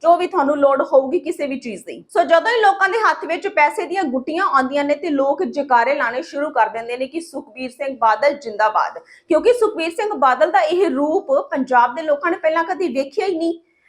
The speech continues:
ਪਹਿਲਾਂ ਉਹਨਾਂ ਦੀ ਮੌਜੂਦਾ ਸਰਕਾਰਾਂ ਦੇ ਵਿੱਚ ਬਹੁਤ ਸਾਰੇ ਕੰਮ ਕੀਤੇ ਨੇ, ਪਰ ਇਸ ਤਰੀਕੇ ਦੇ ਨਾਲ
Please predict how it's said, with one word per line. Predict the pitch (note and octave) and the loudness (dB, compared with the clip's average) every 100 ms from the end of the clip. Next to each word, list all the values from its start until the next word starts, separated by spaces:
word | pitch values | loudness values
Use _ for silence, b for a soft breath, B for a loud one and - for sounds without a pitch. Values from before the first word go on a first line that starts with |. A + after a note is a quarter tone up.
| _ | _
ਪਹਿਲਾਂ | D#4+ F#4 | 2 2
ਉਹਨਾਂ | A4 A4 | 2 2
ਦੀ | A4+ G#4+ | 2 2
ਮੌਜੂਦਾ | E4+ D4+ D4+ G4+ | 2 0 0 2
ਸਰਕਾਰਾਂ | A#4+ G4 E4 D4 F#4 | 2 0 2 2 2
ਦੇ | D#4 | -2
ਵਿੱਚ | E4 F#4 | -4 -2
ਬਹੁਤ | D4+ B4+ | 2 2
ਸਾਰੇ | B4+ A4+ | 2 0
ਕੰਮ | G#4+ C#4+ C4+ C4+ | 2 0 0 -4
ਕੀਤੇ | C#4+ E4 | -6 -4
ਨੇ, | |
ਪਰ | G#4+ G4 | -4 -2
ਇਸ | G4 - G#4 - | -2 0 -4 0
ਤਰੀਕੇ | D#4+ C#4+ C#4+ G4 | -2 -2 -6 -6
ਦੇ | G#4+ | -2
ਨਾਲ | F4 D#4 E4 | 2 2 0